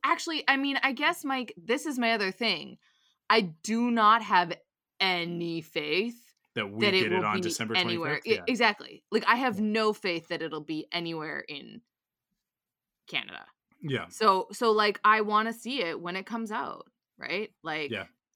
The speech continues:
Speaker 1: that's the biggest thing for me is that, like, I wanna be able to, to see it when it comes out, and I just don't
Speaker 2: I
Speaker 1: believe
Speaker 2: really wanna see Wonder Woman nineteen eighty-four. I really, w-, really wanna see it. I also,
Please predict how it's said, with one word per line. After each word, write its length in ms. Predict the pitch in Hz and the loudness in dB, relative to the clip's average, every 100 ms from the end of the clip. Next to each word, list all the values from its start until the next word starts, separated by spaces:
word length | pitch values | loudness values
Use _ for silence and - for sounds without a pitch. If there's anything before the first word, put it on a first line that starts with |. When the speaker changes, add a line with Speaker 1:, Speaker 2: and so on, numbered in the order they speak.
| _ _ _ | _ _ _
Speaker 1:
that's 220 | - 175 - | -4 -4 -4
the 100 | 202 | -6
biggest 300 | 185 156 147 | -4 -4 -8
thing 140 | 160 | -12
for 100 | - | -14
me 200 | 110 95 | -16 -18
is 120 | 104 | -18
that, 180 | - - | -18 -18
like, 360 | 95 95 - _ - | -16 -18 -18 _ -16
I 100 | 143 | -12
wanna 220 | 147 143 | -10 -12
be 180 | - - | -12 -12
able 200 | - - | -14 -16
to, 380 | - - - - _ _ _ | -18 -20 -20 -20 _ _ _
to 100 | - | -18
see 240 | 160 156 143 | -14 -10 -10
it 100 | - | -12
when 100 | 120 | -20
it 60 | - | -20
comes 200 | - - | -20 -20
out, 160 | - - | -20 -20
and 120 | 71 | -20
I 40 | - | -20
just 200 | - - | -20 -20
don't 160 | - | -2
Speaker 2:
I 200 | 151 151 | 2 4
Speaker 1:
believe 0 | |
Speaker 2:
really 400 | 160 147 160 160 | 2 2 2 4
wanna 280 | 160 151 143 | 4 4 2
see 200 | 131 143 | 0 0
Wonder 340 | 135 135 139 | 2 2 2
Woman 520 | 143 143 156 156 165 170 | 2 2 -2 -6 -10 -16
nineteen 560 | - 143 151 139 139 143 | -14 -8 -4 -2 -2 -4
eighty-four. 460 | 139 127 135 147 147 | -4 -4 -4 -4 -4
I 80 | 120 | -6
really, 420 | 113 107 117 117 | -4 -4 -4 -2
w-, 260 | 117 120 139 | -2 -2 -4
really 260 | 117 117 | -6 -4
wanna 260 | 117 113 110 | -4 -4 -6
see 220 | - 113 | -6 -4
it. 240 | 123 135 _ _ | -4 -4 _ _
I 360 | 113 110 110 120 | -2 0 0 -6
also, 920 | 117 113 107 - 120 113 110 104 104 | -8 -8 -8 -6 -4 -4 -4 -6 -10